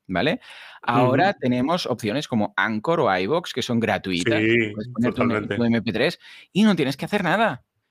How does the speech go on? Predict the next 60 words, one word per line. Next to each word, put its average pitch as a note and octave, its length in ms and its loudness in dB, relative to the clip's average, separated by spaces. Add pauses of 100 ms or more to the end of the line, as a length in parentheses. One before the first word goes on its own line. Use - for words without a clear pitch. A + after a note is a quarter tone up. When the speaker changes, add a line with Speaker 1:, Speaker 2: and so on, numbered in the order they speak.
(140)
Speaker 1:
O C#3 60 -6
sea, D3 280 2
es A#2 300 2
que A2+ 60 -2
Speaker 2:
Ujú. D#3+ 60 0
Speaker 1:
lo C#3+ 80 0
tienes F#3 220 -2
ahí. F3 240 0
Yo C#3 120 2
lo F3 200 4 (140)
guardo D3+ 260 0
en F3+ 80 -2
mi C#3 120 2
propio C3 280 -4
servidor, D#3 580 -2
en C3+ 100 0
mi, G#2+ 140 2
eh, F#2+ 440 -2 (280)
o - 60 -12
sea, E2 220 -2
en E2 80 -4
mi E2 240 -4
hosting, F3+ 340 -2 (320)
pero A2+ 380 2 (160)
porque - 240 -8
soy G#2+ 160 2
un B2 80 2
friki C#3+ 320 0
del B2 160 2
control. A#2 420 0
Pero A2 180 -2
si G2+ 160 -4
no, D3+ 280 0
eh, C#3 240 0 (200)
lo - 60 -20
puedes A#2 200 -6
subir, D#3+ 460 0
no F#2+ 140 -2
hay A2+ 60 4
ningún D#3 240 2 (100)
Speaker 2:
Sí, - 100 2
sí, C#3 60 -2
Speaker 1:
problema. - 220 2 (420)
Speaker 2:
yo A#2 160 2
doy B2+ 140 4
fe B2+ 140 0
de B2 120 4
ello, C#3+ 140 4
porque G#2+ 180 0
Speaker 1:
Vamos. - 200 2
Speaker 2:
el, A2+ 420 -2
el A2+ 140 2
mío B2+ 160 4
está B2+ 180 0
en A#2+ 60 2
Anchor, D3 480 2
Speaker 1:
Ah, - 40 -20
Speaker 2:
concretamente. B2 640 2
Speaker 1:
genial C3+ 380 2
opción, C#3+ 560 0